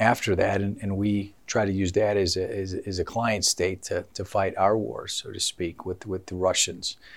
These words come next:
So we would go in there and we would advise and we would assist. And then, uh, during the, the eighties, when Russia was there, that's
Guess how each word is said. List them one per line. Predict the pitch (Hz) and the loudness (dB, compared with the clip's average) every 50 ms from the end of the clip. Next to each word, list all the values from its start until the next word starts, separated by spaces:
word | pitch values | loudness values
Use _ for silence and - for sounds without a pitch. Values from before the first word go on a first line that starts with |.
| - - - | -20 -16 -12
So | - - - 95 | -6 -2 0 2
we | 98 101 | 2 2
would | 98 101 98 | 2 0 0
go | - 98 98 98 95 | 2 4 4 4 4
in | 95 | 2
there | 98 95 98 98 98 | 0 0 0 0 0
and | 95 | 0
we | 90 92 92 | -2 -2 -2
would | 95 95 95 | -2 -2 -2
advise | 95 92 92 92 98 104 98 90 90 90 - - - - - - - - - _ | 0 2 4 4 4 4 4 2 2 0 -2 -4 -6 -10 -16 -20 -20 -20 -16 _
and | - 90 | -6 -4
we | 90 92 | -2 -2
would | 95 98 101 | 0 0 0
assist. | 92 - - - 92 90 82 - - - - - - - _ _ _ _ _ _ _ - 98 | 0 0 0 0 0 2 2 2 2 2 0 -8 -18 -20 _ _ _ _ _ _ _ -10 -6
And | 98 92 92 | -4 -4 -2
then, | 95 95 | -2 -2
uh, | 95 92 92 90 98 - - - - | -4 -4 -4 -4 -6 -6 -6 -4 0
during | - 101 98 90 | 2 2 2 2
the, | 90 87 - - - - | 0 -2 -4 -6 -8 -4
the | - 104 | -2 0
eighties, | 98 110 110 110 101 98 98 98 - - - - - - - - - - - _ | 2 4 4 4 4 4 2 2 0 -2 -2 -6 -12 -20 -20 -20 -20 -20 -14 _
when | - 98 92 92 - - - | -6 -4 -4 -4 -6 -2 2
Russia | 107 117 117 - - 120 | 2 4 4 4 2 2
was | 95 90 87 - | 0 0 0 0
there, | - 90 90 92 92 98 - - - - - _ _ _ _ | 0 0 0 0 0 -2 -6 -12 -20 -20 -20 _ _ _ _
that's | - 98 95 92 - - - - | 4 4 6 6 4 2 2 2